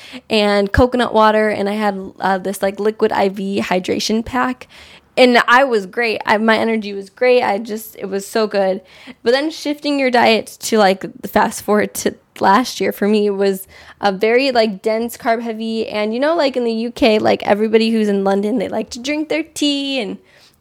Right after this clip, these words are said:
all these things. It's just a very different <laughs> experience. I mean, going into Ramadan is a different experience anyways, because you're already shifting your meals to, like, nighttime and not having anything in the day. So it's, it's different, but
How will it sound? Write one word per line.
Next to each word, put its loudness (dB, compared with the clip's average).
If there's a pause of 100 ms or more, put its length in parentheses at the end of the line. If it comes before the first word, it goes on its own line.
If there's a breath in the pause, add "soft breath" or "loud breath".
(180)
all 4
these -2
things. 0
It's -6
just -2
a -2
very 6
different -2
<laughs> 2
experience. -2
I -2
mean, 2
going 4
into -4
Ramadan -2
is -4
a -8
different -2
experience -4
anyways, -2
because -4
you're -2 (560 soft breath)
already 4
shifting -2
your 2
meals -2
to, 0
like, 0
nighttime -4 (100)
and 0
not 0
having -2
anything -6
in -4
the -4
day. -4
So -2
it's, -4 (100)
it's -6
different, -2
but -2